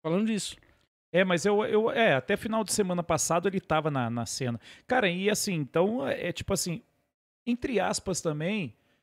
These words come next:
Speaker 2: é, vocês comediantes tão, tão, tão no hype. Ultimamente vocês estão em todos, né, cara?
Speaker 1: É.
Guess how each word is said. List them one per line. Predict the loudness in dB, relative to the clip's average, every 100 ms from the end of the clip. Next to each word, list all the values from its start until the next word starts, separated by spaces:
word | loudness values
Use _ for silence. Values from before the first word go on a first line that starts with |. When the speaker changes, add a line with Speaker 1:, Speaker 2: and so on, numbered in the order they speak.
| _ -2
Speaker 2:
é, | 2 2
vocês | -2 -2 -2 0 -2
comediantes | -4 -6 -4 -2 -2 -2 -4
tão, | -2 -2 -2 -2
tão, | -2 -2
tão | 0 0
no | 4 2
hype. | 4 2 0 -4 _ _ -4
Ultimamente | -2 0 2 2 2 0
vocês | 0 2
estão | 4 4
em |
todos, | 4 8 10 10 2 2
né, | 0
cara? | 0 -4 -6 -8 -8
Speaker 1:
É. | -10